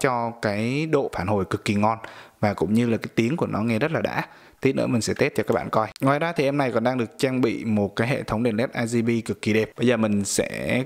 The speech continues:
cùng mở đèn, hệ thống đèn led của em này lên cho mọi người cùng coi nhé. Ok,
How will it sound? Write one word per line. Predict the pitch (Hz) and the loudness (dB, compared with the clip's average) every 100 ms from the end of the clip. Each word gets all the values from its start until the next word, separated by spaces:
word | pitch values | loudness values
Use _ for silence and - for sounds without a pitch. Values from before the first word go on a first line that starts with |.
| - | 0
cùng | 120 - 110 | 0 0 -2
mở | 101 - 110 | 0 2 0
đèn, | 117 101 | 2 0
hệ | 98 | -2
thống | - 107 | -2 0
đèn | 120 | 2
led | 107 131 | 2 0
của | - | 0
em | 98 104 | 0 2
này | 101 | 0
lên | 98 104 | 0 0
cho | 110 | -2
mọi | 104 | -2
người | 98 92 | -4 -4
cùng | 98 | -4
coi | 92 101 104 | -2 0 0
nhé. | 123 - - | -2 -6 -12
Ok, | 160 | -8